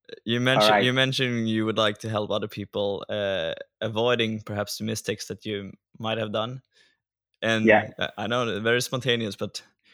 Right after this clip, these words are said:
Speaker 1: could you lift up one mistake perhaps that you want to help other people to avoid?
Speaker 2: Yeah, li-, like the physical part. That, that's one. You know, I didn't, I didn't train my, my body as much as I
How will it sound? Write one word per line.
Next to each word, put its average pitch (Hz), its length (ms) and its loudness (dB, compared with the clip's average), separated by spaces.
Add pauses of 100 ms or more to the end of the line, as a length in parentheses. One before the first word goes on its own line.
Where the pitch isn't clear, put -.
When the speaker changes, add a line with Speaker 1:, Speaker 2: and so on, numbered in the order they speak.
Speaker 1:
could 107 140 -8
you 107 300 0 (160)
lift 107 240 -4
up - 260 -6
one 113 300 -8
mistake 127 340 -8 (260)
perhaps 120 380 -8
that - 180 -8
you 117 300 -6
want 113 240 -2
to 117 140 -4
help 113 300 -6
other 110 200 -4
people 113 220 -12
to 113 180 -4
avoid? 113 260 -6 (1200)
Speaker 2:
Yeah, 175 420 6
li-, 202 260 4
like 202 220 4
the 190 80 4 (100)
physical 240 440 4
part. 139 320 4 (100)
That, 175 240 4
that's 214 220 2
one. 170 360 4
You 156 80 4
know, 175 160 6
I 170 120 8
didn't, 208 440 4
I 180 60 8
didn't 202 440 4 (300)
train 202 600 6
my, 165 260 4
my 156 200 8
body 147 760 4 (360)
as 156 180 8 (120)
much 170 320 4 (160)
as 151 220 6 (160)
I 139 320 6